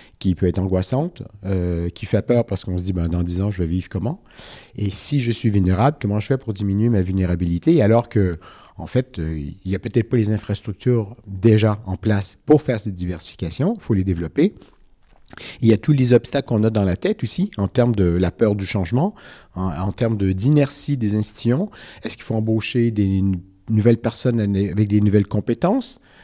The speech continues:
Euh, si oui, où est-ce que je prends le pognon ? Euh, où sont ces nouvelles compétences ? Euh, si c'est des nouvelles compétences, ce sont des in-, compétences d'engineering ou ce sont des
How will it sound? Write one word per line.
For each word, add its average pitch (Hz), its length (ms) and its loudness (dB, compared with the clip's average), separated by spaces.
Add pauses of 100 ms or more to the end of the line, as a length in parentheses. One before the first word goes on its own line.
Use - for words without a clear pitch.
(200)
Euh, 98 120 -2
si - 220 -4
oui, 139 200 6
où 123 100 2
est-ce 110 100 0
que 120 80 -2
je - 80 -8
prends 110 100 -2
le 101 60 0
pognon ? 160 580 0
Euh, 101 300 0
où 147 140 4
sont 147 200 -2
ces 123 160 -2
nouvelles 113 240 4
compétences ? 147 680 -2 (520)
Euh, 87 760 -4
si - 240 -8
c'est 131 160 -4
des 120 120 2
nouvelles 120 200 2
compétences, 120 560 -2
ce 104 80 -10
sont 110 160 -6
des 104 300 -2
in-, 107 40 -4
compétences 110 540 -4
d'engineering 113 800 -2
ou 117 100 0
ce 113 160 -4
sont 113 160 -6
des 104 480 0